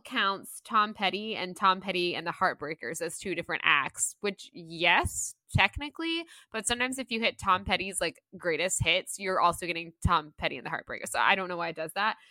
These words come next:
So if you combine those two, he actually would probably be, like, my number four, but it separated it, so it came in at, like, number six. My actual number four, though, did shock me. Not really, because my eldest sister is a really big fan of his, and I do, like,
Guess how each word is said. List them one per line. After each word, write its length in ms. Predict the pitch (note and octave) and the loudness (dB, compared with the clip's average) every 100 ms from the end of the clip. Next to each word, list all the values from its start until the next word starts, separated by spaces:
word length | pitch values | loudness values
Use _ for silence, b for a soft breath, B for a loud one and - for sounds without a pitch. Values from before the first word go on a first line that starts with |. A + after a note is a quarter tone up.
| b | b
So 140 | - C4 | -6 -2
if 80 | C#4+ | 0
you 80 | |
combine 600 | C#4+ D4 G3+ F#3+ A#3+ A#3+ | 0 0 4 6 4 2
those 360 | F3+ F3 G3 - | 0 0 0 -6
two, 360 | - E3+ F3 G3 | -4 -4 -2 -4
he 160 | A#3+ G#3 | -2 0
actually 420 | D#3+ E3+ - F#3+ | 0 -2 -6 -6
would 140 | F3+ | -6
probably 500 | - D#3+ E3+ E3+ E3 | -2 -4 -4 -6 -8
be, 160 | D#3+ D3 | -6 -8
like, 220 | E3 - | -8 -8
my 100 | D#3+ | -8
number 340 | D#3+ D#3 C#3+ | -8 -8 -10
four, 580 | D#3+ - D3+ C#3+ G3+ A3+ _ _ _ | -10 -10 -6 -2 -2 -4 _ _ _
but 120 | G3+ | 2
it 160 | F#3+ - | 4 2
separated 800 | - - - A3+ C#4 D4 D4+ D4+ | 0 2 2 0 0 0 -2 0
it, 320 | D#4 D#4 D4+ - | 2 2 0 -6
so 800 | - - - F3+ E3 D#3+ D#3+ C#3 | -6 -4 2 4 4 4 2 0
it 160 | F3 - - | -2 -4 -8
came 240 | - F3+ E3 | -2 -2 -2
in 100 | D#3+ | -6
at, 80 | |
like, 140 | D3+ F#3 | -8 -6
number 280 | E3 D3+ E3 | -8 -6 -6
six. 540 | - D3+ F#3+ - - b b b | -4 -2 -2 -6 -16 b b b
My 260 | G#3 A3 G#3+ | 0 4 6
actual 400 | - C#4+ - E4 | 6 6 4 -2
number 300 | A#3+ G3+ F3+ | 0 0 -2
four, 320 | F#3+ F#3+ F3+ F3+ | 0 0 2 2
though, 380 | D#3+ D3+ C#3+ C#3 - | 0 0 0 -4 -2
did 240 | F#3 F#3+ | -4 -4
shock 380 | - E3+ E3+ - | 0 2 2 -2
me. 300 | D3+ D3+ C#3 | -10 -10 -2
Not 280 | A#3+ G#4 G3 | 2 2 2
really, 320 | F3 F#3 F#3+ | 0 2 0
because 500 | F#3 G3 E3+ D#3+ - - | -2 0 0 0 -6 -4
my 160 | A3+ | 0
eldest 280 | G#3+ G3 G3+ | 2 0 -2
sister 360 | E3 - F3 E3+ | -6 -4 -4 -2
is 120 | D#3+ | -4
a 60 | D#3 | -4
really 180 | D#3 | -4
big 140 | D#3+ D#3 | -4 -6
fan 220 | D3 C#3+ | -8 -8
of 100 | D#3+ | -8
his, 240 | F3+ E3+ E3 | -4 -4 -4
and 100 | D#3 | -8
I 80 | |
do, 300 | D#3 D3+ D3+ - | -6 -8 -8 -4
like, 160 | D#3 | -4